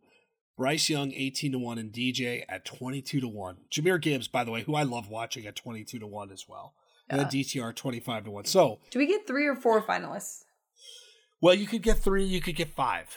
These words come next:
Speaker 1: You get up to five, I think. Uh, they change it up every year. So
Speaker 2: Okay.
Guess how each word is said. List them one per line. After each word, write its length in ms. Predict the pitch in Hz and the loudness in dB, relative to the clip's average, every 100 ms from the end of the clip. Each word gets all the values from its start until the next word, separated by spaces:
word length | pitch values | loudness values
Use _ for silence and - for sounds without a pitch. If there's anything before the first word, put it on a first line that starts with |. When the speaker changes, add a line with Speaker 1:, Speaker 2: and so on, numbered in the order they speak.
| 156 | -16
Speaker 1:
You 120 | 160 | -4
get 160 | 214 175 | 4 4
up 120 | - | 4
to 80 | 156 | -2
five, 380 | - 92 76 - - _ - | -4 -6 -8 -18 -20 _ -12
I 60 | |
think. 380 | - 131 90 - - | -6 -6 -8 -14 -4
Uh, 320 | 139 131 127 | 2 2 2
they 140 | 139 | 0
change 340 | 131 170 151 135 | 2 2 0 -2
it 60 | |
up 160 | 131 117 | -4 -6
every 220 | 110 101 | -10 -10
year. 220 | 98 90 - _ _ _ - | -12 -12 -14 _ _ _ -8
So 320 | - 139 127 | 0 2 4
Speaker 2:
Okay. 280 | 127 69 | 2 0